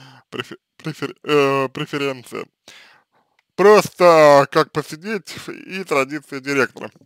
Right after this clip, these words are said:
Ну, очевидно, что директор, э, самый главный тут, да.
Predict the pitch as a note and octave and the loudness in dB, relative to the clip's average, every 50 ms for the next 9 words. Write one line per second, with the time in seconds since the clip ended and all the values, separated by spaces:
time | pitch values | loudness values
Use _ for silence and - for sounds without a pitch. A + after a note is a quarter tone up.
0 | _ _ - - - D#3 B2+ - - E3+ E3 D#3 - A2+ A#2 A2+ - _ - B2 | _ _ -18 -14 -12 -12 -12 -12 -12 -14 -12 -14 -14 -14 -16 -20 -20 _ -20 -20
1 | A#2 A2+ _ _ _ _ - C3 C#3+ C#3+ C3 - - _ - - E2+ A2 A#2 A#2 | -20 -20 _ _ _ _ -10 -8 -8 -8 -10 -12 -20 _ -20 -20 -16 -14 -12 -12
2 | A2+ G#2+ _ - B2+ B2 B2 A#2 B2 C3 C3+ C3 C3 B2+ B2 _ - - _ _ | -12 -12 _ -14 -16 -16 -14 -10 -8 -8 -8 -8 -10 -16 -20 _ -20 -20 _ _
3 | _ _ _ - C3+ C#3 | _ _ _ -6 -6 -6